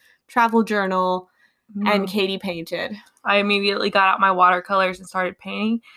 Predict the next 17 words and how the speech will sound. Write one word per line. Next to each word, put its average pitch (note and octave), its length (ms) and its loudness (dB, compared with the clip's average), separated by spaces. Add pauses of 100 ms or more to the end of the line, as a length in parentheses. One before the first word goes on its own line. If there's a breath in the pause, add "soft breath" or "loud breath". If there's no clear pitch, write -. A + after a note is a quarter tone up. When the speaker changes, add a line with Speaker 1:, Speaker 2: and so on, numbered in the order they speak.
(100)
Speaker 2:
And G3+ 120 -2
y'all, G#3 180 4
I'm A#3 180 4
not G#3+ 200 4
a F#3+ 40 0
night F3 260 -4
person. G#3+ 520 -12 (160)
Once G#3+ 180 -2
it C#4 120 -6
hits C#4 200 -6
nine G#3 240 2
or G#3+ 60 -2
ten G#3+ 240 -4
P G#3 160 -6
M, G3+ 240 0 (100)
I'm G3 200 2
asleep. F#3 340 -6